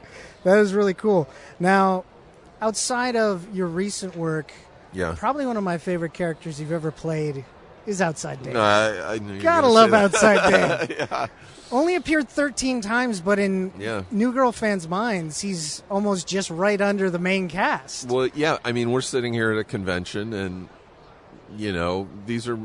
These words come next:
Speaker 2: mainly, like, comic book related, but people, half the people who come up are like,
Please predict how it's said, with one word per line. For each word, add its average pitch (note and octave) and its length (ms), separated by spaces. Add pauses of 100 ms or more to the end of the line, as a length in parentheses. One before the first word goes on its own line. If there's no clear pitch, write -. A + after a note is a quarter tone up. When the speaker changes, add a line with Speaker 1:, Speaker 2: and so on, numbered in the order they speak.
(220)
Speaker 2:
mainly, G2+ 440
like, F2+ 220
comic F#2 460
book F#2+ 180
related, F2+ 560
but E2 220 (720)
people, A#2 760 (540)
half C3 400
the C3 100
people A#2 320
who G#2 60
come G#2+ 240
up F#2+ 200
are F#2 140
like, F2 280